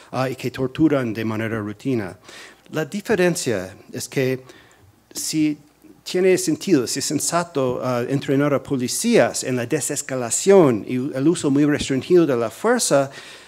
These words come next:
no tanto en el caso de militares. Ah, dar esa capacitación a militares cambia su naturaleza como fuerza de combate. Otro ris-, riesgo que se utilice más y más,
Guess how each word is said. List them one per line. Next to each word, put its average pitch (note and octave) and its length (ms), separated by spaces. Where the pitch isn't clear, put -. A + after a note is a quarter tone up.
no F3+ 240
tanto F3+ 320
en D#3 60
el D#3 140
caso D#3+ 280
de D#3 140
militares. D3 680
Ah, A#2 200
dar C3+ 220
esa D3+ 180
capacitación C3+ 760
a B2+ 40
militares B2 560
cambia D#3 380
su C3+ 160
naturaleza B2 800
como A#2 220
fuerza G2 340
de G2+ 80
combate. C#3+ 480
Otro E3 340
ris-, C3+ 340
riesgo C3+ 420
que C3+ 140
se A2+ 180
utilice B2+ 460
más C3 320
y D3 40
más, B2+ 420